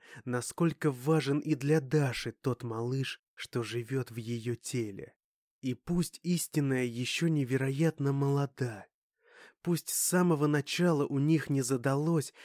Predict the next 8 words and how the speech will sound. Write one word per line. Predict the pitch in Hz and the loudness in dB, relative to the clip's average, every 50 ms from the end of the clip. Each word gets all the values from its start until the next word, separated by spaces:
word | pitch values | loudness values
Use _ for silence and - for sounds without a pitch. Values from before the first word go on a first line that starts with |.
| - - - | -20 -12 -6
и | - 127 | -4 -2
пришлось | - 127 131 127 - - 165 175 170 - | -2 0 -2 -2 -2 0 2 2 2 2
пройти | - - 160 151 151 - - 160 143 | 2 2 2 2 2 0 -4 -6 -6
через | - - 156 143 147 - - | -2 -2 0 0 0 -2 -4
испытания, | - 165 - - - 165 170 - - _ 175 170 160 151 139 127 120 120 117 | -6 -6 -6 -4 0 0 0 0 0 _ 2 2 4 4 2 0 0 -2 -2
прежде | - - 127 131 127 123 113 120 123 | -4 -2 -2 -2 -2 -2 -4 -8 -8
чем | - - - 135 131 127 127 - | -6 -6 -4 -2 -4 -4 -4 -6
услышать | 147 127 - - 147 147 151 139 - - - | -8 -8 -6 -6 -4 -2 -2 -2 -4 -6 -8